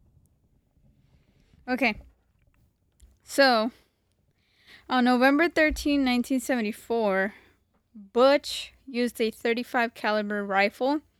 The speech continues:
and entered his parents' room. He shot them both while asleep. He entered his brother's room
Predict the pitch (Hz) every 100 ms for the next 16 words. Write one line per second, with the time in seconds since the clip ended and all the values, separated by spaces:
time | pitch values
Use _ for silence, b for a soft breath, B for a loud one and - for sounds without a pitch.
0 | _ b b b b 214 214 220 247 226
1 | 226 214 - 226 202 196 - 202 190 233
2 | _ _ _ _ _ _ _ _ _ 254
3 | - 240 240 - 277 285 285 - 233 208
4 | 220 254 - 247 202 190 - 214 190 -
5 | _ _ _ _ _ _ _ - 233 233
6 | 277 262 269 214 202 220 254 330 311 -
7 | 247 220 220 226 262